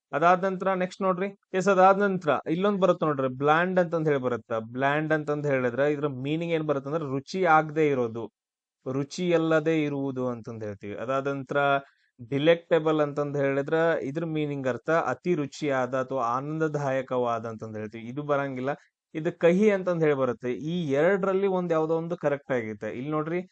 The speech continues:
ಇದು ಸ್ವಲ್ಪ ಕಹಿ ಆದ್ರೂ ರುಚಿ ಇದ್ದದ್ದು, ಇದೇನಂತಂದ್ ಹೇಳಿದ್ರೆ ರುಚಿ ಅಲ್ಲದ್ದು, ಇದು ಕಹಿ ಆಗೈತೆ. So ಇಲ್ಲಿ ಹಂಡ್ರೆಡ್ ಪರ್ಸೆಂಟ್ ನಮ್ಗೆ ಆನ್ಸರ್ ಯಾವ್ದು ಕರೆಕ್ಟ್ ಆಗತ್ತೆ ಅಂದ್ರೆ ಬಿ ಕರೆಕ್ಟ್ ಆಗತ್ತೆ. ಸೇಮ್ ಇದೇ ತರ ತುಂಬಾ ಡಿಫ್ರೆಂಟ್ ಆಗಿರೋ ಸ್ಟ್ರಾಂಗ್ ವರ್ಡ್ಸ್ ಗಳನ್ನ ನಾವು ಡಿಸ್ಕಷನ್ ಮಾಡೋಣ. ಇದ್ ನೋಡ್ರಿ, ಮತ್ತೊಂದ್ ಕೇಳ್ದೆ ನೋಡ್ರಿ, ಇದು ಸ್ಟ್ರಾಂಗ್ ವರ್ಡ್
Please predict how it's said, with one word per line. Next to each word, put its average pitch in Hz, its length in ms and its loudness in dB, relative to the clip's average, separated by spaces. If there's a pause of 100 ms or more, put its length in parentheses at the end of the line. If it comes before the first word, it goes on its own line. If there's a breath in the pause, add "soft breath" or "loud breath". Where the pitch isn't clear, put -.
(200 soft breath)
ಇದು 156 180 -4
ಸ್ವಲ್ಪ 165 420 -2
ಕಹಿ 180 380 0
ಆದ್ರೂ 170 320 0
ರುಚಿ 185 340 -4
ಇದ್ದದ್ದು, 123 500 -4
ಇದೇನಂತಂದ್ 170 640 -2
ಹೇಳಿದ್ರೆ 170 200 0
ರುಚಿ 143 340 -4
ಅಲ್ಲದ್ದು, 143 600 -2
ಇದು 143 180 -8
ಕಹಿ 165 360 -2
ಆಗೈತೆ. 120 380 -2 (540 soft breath)
So 151 100 4
ಇಲ್ಲಿ 151 160 2
ಹಂಡ್ರೆಡ್ 151 380 -2
ಪರ್ಸೆಂಟ್ 175 300 -2
ನಮ್ಗೆ 175 200 -4
ಆನ್ಸರ್ 139 340 -2
ಯಾವ್ದು 156 160 0
ಕರೆಕ್ಟ್ 147 300 -6
ಆಗತ್ತೆ 135 300 -2
ಅಂದ್ರೆ 156 220 -2
ಬಿ 135 400 -4
ಕರೆಕ್ಟ್ 120 360 -4
ಆಗತ್ತೆ. 104 420 -8 (440)
ಸೇಮ್ 190 320 -2
ಇದೇ 185 220 0
ತರ 175 240 -2
ತುಂಬಾ 156 400 -2
ಡಿಫ್ರೆಂಟ್ 160 500 -4
ಆಗಿರೋ 147 200 -2
ಸ್ಟ್ರಾಂಗ್ 151 440 -4
ವರ್ಡ್ಸ್ 156 280 0
ಗಳನ್ನ 151 200 -2
ನಾವು 143 220 -4
ಡಿಸ್ಕಷನ್ 131 520 -8
ಮಾಡೋಣ. 127 200 -6
ಇದ್ 160 240 -6
ನೋಡ್ರಿ, 143 240 0
ಮತ್ತೊಂದ್ 147 380 -4
ಕೇಳ್ದೆ 127 240 0
ನೋಡ್ರಿ, 117 220 -8
ಇದು 143 120 -4
ಸ್ಟ್ರಾಂಗ್ 139 400 -6
ವರ್ಡ್ 139 180 0